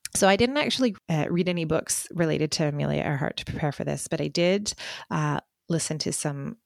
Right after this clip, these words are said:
podcast episodes and, and read some, you know, there's, as with, uh, any of these cases, there are extensive resources that are available, available for people. But I really enjoyed a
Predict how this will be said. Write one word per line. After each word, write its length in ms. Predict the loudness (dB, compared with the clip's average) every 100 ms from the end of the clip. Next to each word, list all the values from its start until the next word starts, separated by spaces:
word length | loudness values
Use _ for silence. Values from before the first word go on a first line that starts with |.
| -2
podcast 480 | 0 0 0 0 0
episodes 720 | -2 -2 0 2 2 0 -4
and, 200 | -6 -6
and 340 | -4 -4 -4 -6
read 240 | -4 -2 -2
some, 500 | -2 -2 -2 -4 -6 -6
you 80 | -4
know, 100 | -4
there's, 220 | -6 -8 _ _ _ 0
as 200 | 0 2
with, 160 | -2 -2 -12 -6
uh, 180 | -4 -4 0
any 180 | 2
of 80 | 2
these 160 | 0 -2
cases, 400 | -2 -4 -6 -6
there 240 | -2 -2
are 40 | -2
extensive 580 | -6 -4 -2 -2 -4
resources 640 | -2 -2 -2 -4 -4 -6 -4
that 120 | -2
are 80 | -2
available, 500 | -2 -4 -2 -4 -6 _ _
available 500 | -4 -2 -4 -2 -4
for 160 | -6 -8
people. 460 | -8 -8 -6 -6 -6 -12 -14 -8
But 120 | -2
I 40 | 0
really 360 | 2 2 2
enjoyed 600 | 2 2 2 2 0 -2 -6
a 300 | -2 0 0